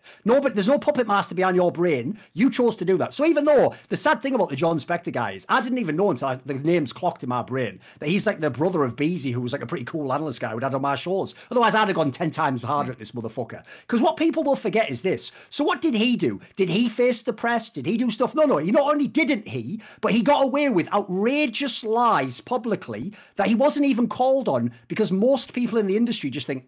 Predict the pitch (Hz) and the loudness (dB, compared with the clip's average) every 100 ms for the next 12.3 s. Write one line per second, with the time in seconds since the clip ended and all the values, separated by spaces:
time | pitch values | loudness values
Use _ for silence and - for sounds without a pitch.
0 | - 135 - 113 - 107 104 120 120 123 | -8 -8 -6 -10 -8 -8 -4 -4 -4 -6
1 | - - - 277 311 226 311 320 226 123 | -10 -12 -6 -2 0 2 2 2 -2 -2
2 | - 202 320 320 262 269 254 262 - - | -4 -2 0 0 -2 0 0 0 -2 0
3 | 254 208 147 165 123 98 175 190 233 226 | 2 2 2 2 0 0 0 2 0 -2
4 | - 208 202 123 107 - 190 180 - 311 | 0 0 0 -2 -4 -6 -4 -2 0 0
5 | 311 - 302 254 220 165 165 185 180 - | 0 -4 -2 0 -2 -4 -2 -2 -2 -2
6 | 262 240 202 226 165 196 233 269 254 214 | 0 0 2 2 2 0 0 0 0 -2
7 | 143 - - 160 269 302 269 214 262 254 | -6 -12 -6 4 6 6 2 0 2 4
8 | 196 139 - - 165 196 208 185 - 208 | 4 2 -4 -2 0 2 0 0 0 0
9 | 160 120 - 180 185 202 - 143 - - | 0 -2 -2 -2 0 -2 -2 -4 -6 -6
10 | - 294 - 294 226 226 190 117 - 190 | -2 0 0 -4 0 2 2 -2 -6 -8
11 | - 269 294 - 220 220 180 214 202 139 | -2 2 2 0 -2 -2 0 0 -2 -2
12 | 123 90 - | -4 -6 -14